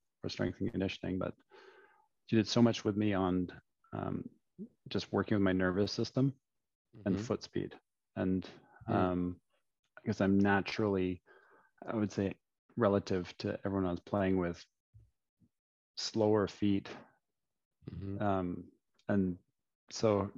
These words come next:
Speaker 1: the, w-, you know, just the things that she did to identify that and help me just be quicker on my feet, and also, um, just doing unique things I never would have thought of that helped me perform. Um, would have loved to have that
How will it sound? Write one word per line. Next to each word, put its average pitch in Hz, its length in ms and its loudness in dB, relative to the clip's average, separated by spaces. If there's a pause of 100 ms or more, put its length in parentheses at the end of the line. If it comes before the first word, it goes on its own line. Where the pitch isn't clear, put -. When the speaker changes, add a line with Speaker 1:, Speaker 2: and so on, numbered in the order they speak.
(100)
Speaker 1:
the, 110 80 -4
w-, 90 280 -6
you 110 100 0
know, 101 100 0
just 92 320 -4
the 101 80 -4
things 113 300 4
that 104 80 -4
she 107 100 -2
did 101 160 0
to 101 60 0
identify 98 500 2
that 98 280 0
and 92 140 -2
help 98 180 -4
me 92 320 -6 (840)
just - 180 -4 (220)
be 107 100 -4
quicker - 440 -2
on 92 120 2
my 85 140 -2
feet, 101 500 0 (280)
and 104 160 -2
also, 95 560 -2 (800)
um, 95 320 -4 (480)
just 101 200 -2
doing 101 200 4
unique 95 540 2
things 101 220 0
I 95 40 2
never 95 220 0
would 92 120 0
have 85 100 -8
thought 90 280 0
of 85 320 -2
that - 160 -8 (300)
helped - 200 -2
me 104 80 0
perform. 92 720 0 (140)
Um, 90 340 -4 (720)
would 107 140 0
have 98 80 2
loved 95 240 2
to 95 160 -4 (400)
have 98 220 0
that 90 200 -2